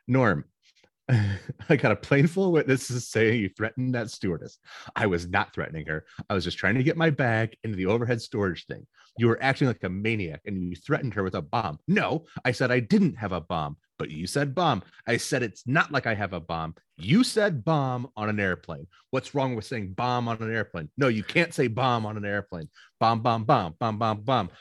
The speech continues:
bomb, bomb, bomb. You gonna arrest me? Bomb, bomb, bomb. During the war, I was a bombardier. You assaulted an airline pilot, and I gotta put you away for years.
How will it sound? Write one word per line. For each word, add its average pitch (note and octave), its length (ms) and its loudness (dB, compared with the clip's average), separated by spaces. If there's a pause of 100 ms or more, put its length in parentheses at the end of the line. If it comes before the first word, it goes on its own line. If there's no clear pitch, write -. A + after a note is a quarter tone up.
bomb, G#2 200 -6
bomb, A2 240 -2
bomb. A2 280 0 (240)
You A#2 120 2
gonna G#2 180 6
arrest A2+ 240 -2
me? C#3+ 160 0 (160)
Bomb, B2 180 4
bomb, A2+ 220 2
bomb. G#2 280 2
During A#2+ 200 0
the A2+ 80 -2
war, A2+ 200 0
I - 20 0
was G2 100 -2
a F#2 60 -2
bombardier. A#2 840 0 (300)
You A#2 140 2
assaulted D#3+ 420 4
an D#3 120 2
airline D3 380 2
pilot, C3+ 460 -2
and G#2 120 -2
I F#2+ 60 0
gotta F#2+ 240 0
put - 180 4
you C#3+ 140 -2
away B2+ 200 -2
for A#2 140 -6
years. G2+ 520 -4